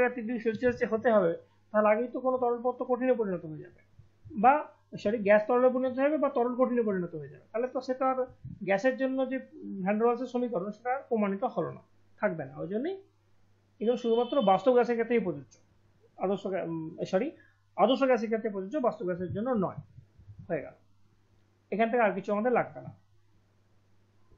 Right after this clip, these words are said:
এটাও আমাদের লাগবে না। এগুলো আমাদের পরীক্ষাতে এমনি সময় আসতো যে গ্যাসের গতীয় তত্ত্ব থেকে চার্লসের সূত্র, বলের সূত্র প্রমাণ করো। যেহেতু আমাদের এই জাতীয় কোনো question আসে না, এই জন্য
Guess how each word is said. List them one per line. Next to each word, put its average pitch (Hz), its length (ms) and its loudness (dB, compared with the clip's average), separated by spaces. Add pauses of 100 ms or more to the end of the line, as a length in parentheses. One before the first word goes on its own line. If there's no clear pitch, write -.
(2750)
এটাও 220 240 4
আমাদের 196 300 2
লাগবে 123 260 -8
না। - 60 -20 (480)
এগুলো 220 280 4
আমাদের 208 220 0 (100)
পরীক্ষাতে 196 400 -2
এমনি 190 240 0
সময় 190 220 -2
আসতো - 200 -10 (640)
যে 175 100 0 (220)
গ্যাসের 165 340 2
গতীয় 190 280 2
তত্ত্ব 233 200 0 (100)
থেকে 269 160 -6 (640)
চার্লসের 190 280 0
সূত্র, 220 180 -4 (100)
বলের 185 180 2
সূত্র 214 220 -2
প্রমাণ 190 300 4
করো। 123 120 -12 (180)
যেহেতু 240 220 -2 (100)
আমাদের 240 280 2
এই 226 100 0
জাতীয় 233 260 0
কোনো 240 200 -4
question 220 340 -4
আসে - 160 -10
না, 302 100 -4
এই 202 60 -4
জন্য 185 120 -2